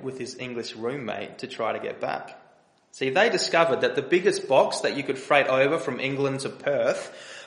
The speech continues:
was just big enough for Reg to fit inside of. So they, uh, they built a box with some straps inside of it to hold him in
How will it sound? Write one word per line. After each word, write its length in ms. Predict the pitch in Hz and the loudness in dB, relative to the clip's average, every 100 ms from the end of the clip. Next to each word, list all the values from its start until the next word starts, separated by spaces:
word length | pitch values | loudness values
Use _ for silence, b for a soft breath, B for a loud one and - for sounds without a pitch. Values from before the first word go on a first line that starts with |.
| - | 2
was 200 | 151 135 | 2 2
just 400 | 151 165 208 - - - - | 2 6 6 4 -6 -8 6
big 220 | 185 190 | 8 8
enough 580 | 170 113 127 - - - | 6 6 4 0 -6 2
for 120 | 147 | 4
Reg 260 | 143 143 143 | 6 6 4
to 220 | - 143 | -4 -6
fit 320 | - 190 180 | -4 0 2
inside 520 | 156 143 - 117 202 | 2 -2 2 4 4
of. 340 | 196 190 - - - - B B B | 2 -4 -8 -18 -20 -20 B B B
So 340 | - 135 151 | 0 6 8
they, 240 | 156 147 147 | 8 8 8
uh, 160 | 139 | 6
they 340 | 139 143 - - | 6 4 2 6
built 300 | 185 233 - | 6 6 4
a 60 | |
box 560 | 135 185 240 - - - | 2 6 6 6 2 0
with 160 | 135 131 | 0 0
some 180 | 143 | 0
straps 420 | 135 - 165 214 160 | 0 6 8 8 2
inside 520 | 151 - 135 135 139 | -2 2 4 6 6
of 100 | 143 | 4
it 140 | 202 | 0
to 100 | - | 0
hold 440 | 123 - 165 185 185 | -6 2 6 6 4
him 180 | 180 123 | 0 0
in 320 | 135 254 | -2 -4